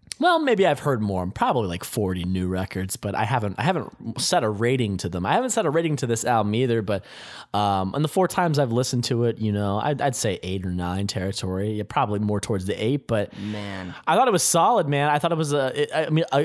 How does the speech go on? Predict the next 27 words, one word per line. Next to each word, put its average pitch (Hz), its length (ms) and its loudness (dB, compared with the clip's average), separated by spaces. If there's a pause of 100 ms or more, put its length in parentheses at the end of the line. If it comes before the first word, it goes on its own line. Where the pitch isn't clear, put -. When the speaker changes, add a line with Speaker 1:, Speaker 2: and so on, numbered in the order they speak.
Speaker 1:
a, 143 120 2
a 143 100 0
great 160 300 0
listen, 160 540 0 (120)
um, 113 640 0
for 156 160 0
just 151 240 0
chilling, 156 360 2
man. 101 320 -2
It's 123 180 -2
just 143 160 0
chill, 147 340 2
chill 139 260 0
stuff. 135 560 0 (460)
Uh, 95 200 0
sit - 280 -4
back, 123 300 2
relax, 117 400 2
have 143 160 2
a 123 40 0
good 107 160 -2
time. 113 400 0 (140)
Definitely 131 520 2
Matt 110 280 0
Core. 113 540 0
Speaker 2:
Yeah, 165 240 -4
see, 156 460 -4